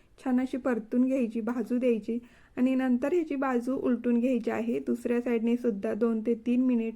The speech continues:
छान ही कारली भाजून घ्यायची. दोन्ही साईडने छान अशी ही कारली परतून झाल्यानंतर ह्या मसाल्याचा छानसा सुगंध यायला लागलेला आहे.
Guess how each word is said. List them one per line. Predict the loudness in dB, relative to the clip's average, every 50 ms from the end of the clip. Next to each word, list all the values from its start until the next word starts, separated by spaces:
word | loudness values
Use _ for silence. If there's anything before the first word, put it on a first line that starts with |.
| -10
छान | -10 -8 -4 -2 0
ही | 2 0 0
कारली | 0 -2 -4 -2 -2 -2 -2
भाजून | -2 -2 -4 -4 -4 -2 -2 -2
घ्यायची. | -2 -2 -4 -4 -6 -8 -12 -12 -12 -18 -20 -20 -20 _ _ _ _ _ _ _ -4 -4 -4 2
दोन्ही | 4 6 6 6 4 2 0
साईडने | -2 0 0 0 0 -2 -4 -4 -4 -4
छान | -4 -2 -2 -2
अशी | -2 -2 -2 -4
ही | -4 -4
कारली | -4 -4 -4 -2 -2 -2 -4 -2
परतून | -2 -2 -4 -4 -4 -4 -2 0 0
झाल्यानंतर | 2 2 2 2 2 2 0 0 0 -2 -4 -6 -6 -8 -10 -14 -20 -20 -20 -20 _ -20
ह्या | -10 -4 -4
मसाल्याचा | -2 -2 -2 -2 -2 -2 -2 -2 -2 -2 -4 -4 -4
छानसा | -6 -6 -4 -4 -2 -2 -4 -4
सुगंध | -4 -4 -4 -2 0 0 0 2 2
यायला | 2 2 2 0 -2 -2
लागलेला | -2 -2 -2 0 0 0 0 -2
आहे. | -2 -4 -4 -6